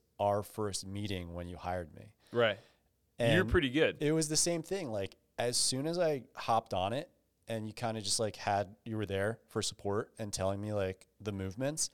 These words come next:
Speaker 2: Right.
Speaker 1: immediate, it, it clicked right away.
Speaker 2: Yeah.
Speaker 1: I was like, "Okay, yep, this totally makes sense." Uh, I got a lot to learn, but I totally get it now. Prior to that, I didn't know what a one wheel was really. Uh,
Speaker 2: Right.
Speaker 1: maybe saw one in my life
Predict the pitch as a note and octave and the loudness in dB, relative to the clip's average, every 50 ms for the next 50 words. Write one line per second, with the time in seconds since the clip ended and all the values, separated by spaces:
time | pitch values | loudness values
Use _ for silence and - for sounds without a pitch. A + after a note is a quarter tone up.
0 | _ - G#2 G2+ F#2+ - _ _ _ - - F3 F3 F3 F3+ F3+ F3 E3 E3 D#3+ | _ -8 -6 -6 -6 -6 _ _ _ -8 -6 -6 -4 -4 -4 -4 -2 0 0 0
1 | D3 C3+ B2+ - A#2 A#2+ - _ _ _ - B2+ B2+ - - - D#3+ G2+ - - | 0 -2 -4 -4 -6 -8 -8 _ _ _ -8 -8 -8 -4 0 0 0 0 0 -6
2 | - - - A#2 B2 B2 B2 A#2+ B2 B2 G2+ - - _ _ _ _ _ - G#2+ | -12 -4 0 2 2 2 2 2 2 2 0 -2 -4 _ _ _ _ _ -4 -2
3 | G#2 G#2 - A2+ A2 G#2+ B2 - F3 F3+ - D#3+ D#3 D#3+ D#3 - _ _ _ _ | -2 -2 -2 -2 -2 -2 2 2 2 4 6 4 4 4 0 -8 _ _ _ _
4 | _ _ - D3+ C#3+ C3 C3 - - _ _ - C3 C3+ C3 - - - - - | _ _ -4 2 2 2 2 2 -4 _ _ -8 -2 0 2 2 0 -2 -4 -4
5 | - A2 A2+ A#2+ B2+ B2 B2+ B2 A#2+ A#2+ - - - G2+ G2+ A2 C#3 - - - | 0 0 2 2 2 0 0 -2 -2 -2 0 0 0 0 0 0 -2 -2 -4 -4
6 | - _ _ _ _ _ _ _ _ _ - A2+ G#2 G2 F#2+ F#2+ G#2 - G#2+ G#2 | -4 _ _ _ _ _ _ _ _ _ -2 0 2 4 4 2 0 0 0 0
7 | G2 F#2 F2+ F#2 - - F#2 F2 F2 G2 A#2 C3+ D#3 E3 - _ _ _ - - | 0 2 0 0 -2 -4 -6 -4 -2 0 0 -2 -2 -6 -14 _ _ _ -2 0
8 | G#2+ G2 F#2+ F#2 - _ _ _ _ _ _ - G2+ G2 G2 F2 _ - - - | 0 0 0 -2 -4 _ _ _ _ _ _ -4 -2 -2 -2 -4 _ -14 -6 -4
9 | G#2 G#2 G#2 G#2+ A2 G#2 F#2 F#2 - G2+ F#2+ F#2 - - F2+ D#2+ E2 E2+ F#2 G2 | -4 -2 -2 -4 -4 -6 -8 -6 -4 -2 -2 -2 -4 -8 -10 -12 -12 -12 -14 -16
10 | _ _ _ _ _ _ _ - - A#2 G#2+ A#2 B2+ A#2+ A2 - G#2 F#2 F#2 F2 | _ _ _ _ _ _ _ 2 6 6 8 8 6 4 2 -2 -4 -4 -2 -2
11 | F2+ F2+ - _ - _ - F3 E3+ B2+ A2+ A2 G#2+ A2 A2+ A2 G#2 G2+ G#2+ G#2+ | -2 -4 -6 _ -18 _ -8 -6 -4 -2 0 2 4 4 4 4 2 0 0 -2
12 | A2 A2 G#2+ G#2 G2 G2 G#2+ A2+ A#2 B2+ B2+ B2+ C3 C#3 C#3+ C#3 C3+ - - - | -2 -2 0 0 0 0 0 0 -2 -4 -4 -4 -4 -4 -4 -6 -6 -10 -14 -20
13 | _ _ _ _ - A2 G#2+ A2 G#2+ G#2 G#2 G2 F#2+ F#2 F#2 F#2+ G#2 G#2+ A2 B2 | _ _ _ _ -6 -4 -2 0 0 0 0 -2 -2 -4 -6 -6 -6 -6 -6 -4
14 | B2 A#2+ - C3+ B2+ B2+ B2+ B2+ B2+ B2+ B2+ B2+ C3 B2+ B2+ B2+ C3 C3 C3 - | -4 -2 -2 -2 -2 -2 -2 -4 -6 -6 -6 -8 -8 -6 -4 -2 -2 -2 -4 -6